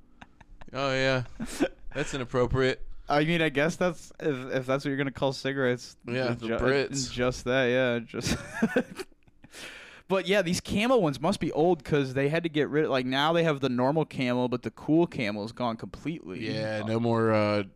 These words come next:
Speaker 1: Joe Camel.
Speaker 2: Yeah, just some random fucking Camel now.
Speaker 1: Dumb. We should get
Speaker 2: Wait,
Speaker 1: the rights
Speaker 2: is this
Speaker 1: to
Speaker 2: a
Speaker 1: that
Speaker 2: loot
Speaker 1: smoking
Speaker 2: box?
Speaker 1: Camel.
Speaker 2: They got
Speaker 1: <laughs>
Speaker 2: Camel subscription boxes?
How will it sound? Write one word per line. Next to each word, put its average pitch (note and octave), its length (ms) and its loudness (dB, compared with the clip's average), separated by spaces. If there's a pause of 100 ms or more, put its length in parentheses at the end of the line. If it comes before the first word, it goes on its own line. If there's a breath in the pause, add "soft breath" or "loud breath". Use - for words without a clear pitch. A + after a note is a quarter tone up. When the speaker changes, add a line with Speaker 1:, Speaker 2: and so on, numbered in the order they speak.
Speaker 1:
Joe A2 260 0
Camel. G2 480 -6 (160)
Speaker 2:
Yeah, A2 400 -10
just A2+ 200 -10
some A#2 260 -6
random A2+ 360 -6
fucking G#2+ 580 -8
Camel F#2+ 440 -6
now. D#2+ 440 -10 (640 loud breath)
Speaker 1:
Dumb. G2+ 280 -6 (1800 loud breath)
We C#3 80 0
should F3+ 160 -4
get A#3 60 6
Speaker 2:
Wait, F3+ 140 6
Speaker 1:
the - 60 4
rights D#3 160 4
Speaker 2:
is - 0 -
this G#3 120 4
Speaker 1:
to - 60 6
Speaker 2:
a - 40 6
Speaker 1:
that C#3 80 -2
Speaker 2:
loot D3+ 80 4
Speaker 1:
smoking F#3 140 4
Speaker 2:
box? G3+ 580 2 (1040 soft breath)
Speaker 1:
Camel. - 80 -10
Speaker 2:
They E3+ 140 4
got F#3+ 540 4
Speaker 1:
<laughs> - 0 -
Speaker 2:
Camel F#3+ 520 4
subscription F#3 720 2
boxes? C4 1200 0